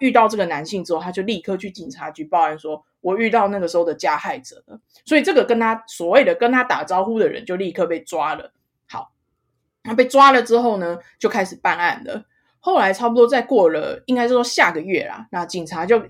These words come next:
嗯，找他去警局，他就说，“你现在来指认，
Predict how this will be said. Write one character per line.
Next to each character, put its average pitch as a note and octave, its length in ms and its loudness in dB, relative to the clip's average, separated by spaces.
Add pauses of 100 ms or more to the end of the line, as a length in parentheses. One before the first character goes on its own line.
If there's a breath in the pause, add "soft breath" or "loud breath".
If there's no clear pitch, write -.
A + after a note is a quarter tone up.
(500)
嗯， E3+ 240 -4
找 C#3 180 -2
他 F#3+ 200 -2
去 G#3+ 180 -6
警 F3 300 -14
局， - 240 -20
他 G3 100 -6
就 G3+ 80 0
说 G3 240 -2
，“你 F3 100 -6
现 A#3+ 160 0
在 A3 80 4
来 E3 140 0
指 D3 300 -12
认， D3+ 340 0